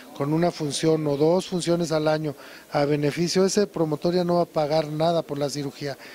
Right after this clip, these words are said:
sino Dinastía Imperial se va a hacer cargo por la atención de ese luchador, ya sea quirúrgico, fisioterapéutico, médico, odontológico, lo que necesite.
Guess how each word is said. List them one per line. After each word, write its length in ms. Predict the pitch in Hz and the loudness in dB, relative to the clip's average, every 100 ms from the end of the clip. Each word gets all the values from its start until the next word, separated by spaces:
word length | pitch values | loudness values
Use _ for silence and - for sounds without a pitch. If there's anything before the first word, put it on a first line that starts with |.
| - - | -18 -12
sino 360 | - 147 147 | 0 2 4
Dinastía 460 | 147 143 139 - 175 | 2 0 -2 0 0
Imperial 400 | 175 170 156 160 | 2 2 2 2
se 120 | - | 2
va 80 | 156 | 0
a 40 | |
hacer 240 | 156 165 151 | 2 -2 0
cargo 440 | 165 165 170 190 - - - | 2 2 0 -4 -6 -20 -2
por 100 | - | 0
la 140 | 143 143 | 2 0
atención 760 | - 143 135 - 175 180 180 | 2 0 0 2 4 4 2
de 520 | 165 156 151 156 151 156 | 0 2 4 4 2 0
ese 180 | 160 | 0
luchador, 540 | 160 160 - 156 170 190 - - - - | -2 0 0 4 4 2 -8 -18 -12 0
ya 120 | 165 | 2
sea 200 | 165 170 | 4 0
quirúrgico, 920 | - 151 165 214 202 208 - 208 220 - - - | 0 2 4 4 2 -4 2 2 2 -2 -20 -20
fisioterapéutico, 1400 | - - 151 - 156 - 151 151 190 202 202 202 180 196 196 | -8 0 0 2 0 2 0 2 2 2 2 -4 0 0 2
médico, 540 | 170 180 196 185 180 | 2 2 0 -2 0
odontológico, 880 | 156 143 151 156 196 165 180 - 190 - - - | 0 0 2 4 4 2 -4 -4 -4 -6 -20 -4
lo 160 | 147 139 | -2 0
que 120 | 147 | -2
necesite. 600 | 139 131 113 131 - | -2 -6 -6 -8 -10